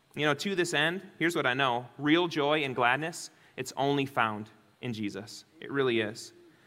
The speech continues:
The world sets up imitation endeavors, but life to the full, the rich and satisfying life, it's only promised through our Creator.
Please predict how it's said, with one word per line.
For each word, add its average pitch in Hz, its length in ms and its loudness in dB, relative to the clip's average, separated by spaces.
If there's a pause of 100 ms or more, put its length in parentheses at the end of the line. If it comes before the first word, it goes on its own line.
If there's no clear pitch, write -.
(280)
The 143 100 6
world 175 380 8
sets 208 260 2
up 170 300 6
imitation 156 580 0
endeavors, 117 640 0 (380)
but 131 140 -2
life 156 320 6
to 208 100 -4
the 175 120 -4
full, 110 380 -4 (320)
the 117 100 -2
rich 147 300 6
and 180 120 0
satisfying 156 680 2
life, 147 380 2
it's - 160 -8 (100)
only 147 500 0 (100)
promised 123 580 -2 (180)
through 127 140 -2
our 113 160 2
Creator. 110 600 -6